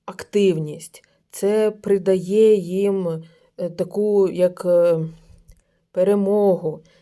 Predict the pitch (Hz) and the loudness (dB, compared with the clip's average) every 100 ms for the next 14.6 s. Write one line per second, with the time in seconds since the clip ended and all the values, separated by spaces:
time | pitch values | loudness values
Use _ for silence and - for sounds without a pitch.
0 | _ - - 214 240 240 233 - - 165 | _ -8 0 4 4 4 0 -2 -10 -10
1 | 196 247 240 220 202 202 190 185 208 208 | 0 0 0 0 -2 -2 -4 -4 -6 -4
2 | 185 160 - _ _ _ _ _ _ _ | -4 -8 -20 _ _ _ _ _ _ _
3 | - - 190 254 339 392 - _ _ _ | -12 -4 0 0 -2 -6 -10 _ _ _
4 | _ _ _ _ _ _ _ _ _ _ | _ _ _ _ _ _ _ _ _ _
5 | _ _ - 190 190 185 180 180 175 170 | _ _ -10 -4 -2 0 2 2 0 -2
6 | 170 165 165 165 226 226 180 156 - _ | -4 -6 -8 -2 -2 -2 -4 -6 -8 _
7 | _ _ _ _ - 165 220 302 - 247 | _ _ _ _ -8 2 2 2 -2 -2
8 | 233 240 233 240 - 170 208 208 190 160 | 2 2 0 -6 -14 -4 -4 -4 -6 -8
9 | 180 _ _ - 175 196 226 240 190 240 | -10 _ _ -10 -2 0 2 0 0 0
10 | 269 285 294 _ _ _ _ _ - 196 | 0 -4 -12 _ _ _ _ _ -10 -6
11 | 214 214 190 165 - 170 165 160 156 - | -2 2 2 2 -4 -6 -2 -4 -6 -14
12 | - 240 285 330 - 160 190 214 233 226 | -6 -4 -4 -6 -14 0 4 6 4 2
13 | - 175 165 180 180 180 185 _ - 175 | -6 -6 -4 -6 -4 -8 -10 _ -8 -4
14 | 185 185 190 165 165 160 | -2 0 0 0 -4 -14